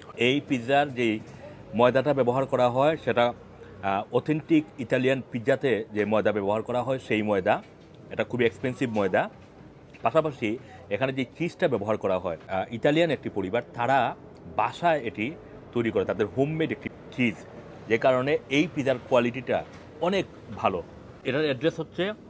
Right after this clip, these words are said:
উম, ইউ ওয়ান ফোর ইউটি, এটা হচ্ছে পোস্টকোড, ওয়ান to ইলেভেন অ্যাসেম্বলি প্যাসেজ। আপনারা যারা স্টেপনি গ্রিন স্টেশন থেকে মাইল্যান্ডে যাবেন, ঢাকা বিরিয়ানির আগে যে,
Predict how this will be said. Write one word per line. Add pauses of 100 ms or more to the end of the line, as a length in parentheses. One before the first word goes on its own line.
(200)
উম, (140)
ইউ
ওয়ান
ফোর
ইউটি,
এটা
হচ্ছে
পোস্টকোড, (540)
ওয়ান
to (840)
ইলেভেন
অ্যাসেম্বলি
প্যাসেজ। (1160)
আপনারা
যারা (540)
স্টেপনি
গ্রিন
স্টেশন
থেকে
মাইল্যান্ডে
যাবেন, (800)
ঢাকা
বিরিয়ানির
আগে
যে,